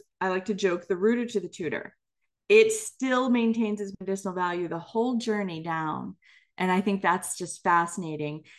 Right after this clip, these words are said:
And so does, um, Scottish Highland Heather honey,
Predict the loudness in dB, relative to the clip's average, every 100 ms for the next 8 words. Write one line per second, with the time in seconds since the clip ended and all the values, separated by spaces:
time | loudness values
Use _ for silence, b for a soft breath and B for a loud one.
0 | B -6 -2 2 4 4 2 0 0 0
1 | -2 -6 -12 -4 2 4 2 -4 -4 -2
2 | -2 -2 -4 -4 -4 -2 -2 -2 -2 -4